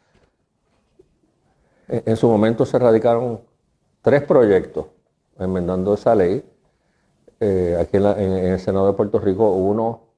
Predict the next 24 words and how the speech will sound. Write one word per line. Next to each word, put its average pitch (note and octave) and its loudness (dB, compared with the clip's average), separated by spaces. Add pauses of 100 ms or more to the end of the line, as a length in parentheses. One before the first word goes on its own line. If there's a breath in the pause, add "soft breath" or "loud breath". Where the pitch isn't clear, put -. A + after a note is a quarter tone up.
(580)
de G#2 -6
la F#2+ 0
compañera F#2 -4 (260)
de F2+ -4
Lourdes, F#2+ 0 (1400)
otro G2 2
del F#2+ 4
compañero F#2+ -2
Rivera G2 2
Chats, - -4 (460)
otro F#2+ -4
mío. F#2 -4 (2500)
Los G2+ 2
dos, G#2+ 2 (1160)
los G2 4
de F#2+ 4
María G2 4
Lourdes A#2 6
y G#2+ 2
los G2+ 4
de, G#2 -2
el G#2 0
de A#2 0
Tommy, A2+ 0